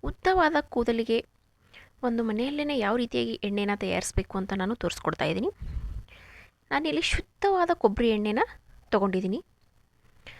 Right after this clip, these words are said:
ಇಲ್ಲಿ ಎಣ್ಣೆ ಮಾಡೋಕ್ಕೆ ಒಂದು ಈರುಳ್ಳಿನ ಕಟ್ ಮಾಡಿ ಇಟ್ಕೊಂಡಿದ್ದೀನಿ, ಮತ್ತು ಒ-, ಒಂದು ಸ್ವಲ್ಪ ಆಗುವಷ್ಟು ಮೆಂತ್ಯ ಬೀಜನ ತಗೊಂಡಿದ್ದೀನಿ.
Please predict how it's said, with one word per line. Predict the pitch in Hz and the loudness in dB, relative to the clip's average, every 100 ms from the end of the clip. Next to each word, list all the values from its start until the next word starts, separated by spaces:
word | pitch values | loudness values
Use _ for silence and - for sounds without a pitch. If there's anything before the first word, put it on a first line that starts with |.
| - _ - - | -20 _ -12 -4
ಇಲ್ಲಿ | 285 214 294 - - - | 0 0 -2 -10 -20 -8
ಎಣ್ಣೆ | 254 320 | -4 -4
ಮಾಡೋಕ್ಕೆ | 392 285 240 233 254 370 _ _ _ _ _ | -2 2 2 2 -2 -2 _ _ _ _ _
ಒಂದು | 269 403 415 - | 0 0 -2 0
ಈರುಳ್ಳಿನ | 226 233 226 220 - | 2 4 4 0 -4
ಕಟ್ | 196 - | -8 -4
ಮಾಡಿ | 202 220 | -2 -2
ಇಟ್ಕೊಂಡಿದ್ದೀನಿ, | 220 202 196 185 190 226 392 - - - - | -6 -6 -2 -2 -2 -2 -4 -8 -20 -20 -6
ಮತ್ತು | 226 226 262 233 | -6 -2 0 0
ಒ-, | - - | -2 -2
ಒಂದು | 226 349 - | -2 -2 -4
ಸ್ವಲ್ಪ | 269 262 - 262 | 0 0 0 0
ಆಗುವಷ್ಟು | 226 214 220 208 - 311 | 0 0 -2 -4 -8 -8
ಮೆಂತ್ಯ | 226 190 214 269 | -4 -4 -2 -2
ಬೀಜನ | 220 214 214 - | 0 0 0 0
ತಗೊಂಡಿದ್ದೀನಿ. | 254 196 185 170 220 | 0 0 0 0 -2